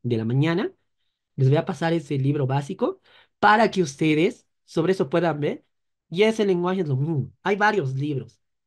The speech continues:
que inician desde cero, pero en general la mayoría van orientados sobre la misma idea, ¿no? Entonces,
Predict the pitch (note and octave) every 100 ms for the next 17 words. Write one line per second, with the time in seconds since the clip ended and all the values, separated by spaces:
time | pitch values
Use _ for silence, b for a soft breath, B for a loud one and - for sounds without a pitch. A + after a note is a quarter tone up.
0 | - C#3+ C#3 C#3+ F3 F3+ D3+ C3+ B2 A#2
1 | D#3+ G3+ - _ G3 A3+ A3 A3+ A#3 A3+
2 | G3+ F3+ F3+ G3+ F#3 F3 F3+ C#3+ C3+ D#3
3 | E3 F3+ - A#2 A2+ G#2 G#2+ A#2 D3+ D#3
4 | D3+ D#3 E3+ F3 C#3 - _ D3 C#4+ D4+
5 | A#2+ -